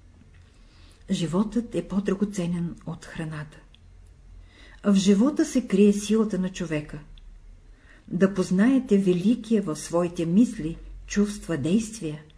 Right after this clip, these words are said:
както и в проявите на своя дух и на своята душа, това значи придобиване на сила, която животът съдържа в себе си. Сега,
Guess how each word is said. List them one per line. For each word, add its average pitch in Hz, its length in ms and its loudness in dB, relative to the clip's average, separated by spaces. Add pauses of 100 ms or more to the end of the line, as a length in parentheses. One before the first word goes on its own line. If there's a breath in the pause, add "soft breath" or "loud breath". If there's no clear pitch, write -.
(360 soft breath)
както 247 360 -2
и 214 80 6
в 208 160 -4
проявите 202 460 0
на 185 120 0
своя 175 420 0
дух 233 320 -2 (280 soft breath)
и 175 80 -6
на 180 120 -4
своята 180 460 -2
душа, 160 540 -6 (640 soft breath)
това 170 320 0
значи 202 680 0 (100)
придобиване 156 720 -4
на 139 120 -4
сила, 202 540 -2 (800 loud breath)
която 226 320 0
животът 214 720 -2
съдържа 170 540 -6
в - 60 -18
себе 135 320 -10
си. - 260 -18 (2500 soft breath)
Сега, 220 520 0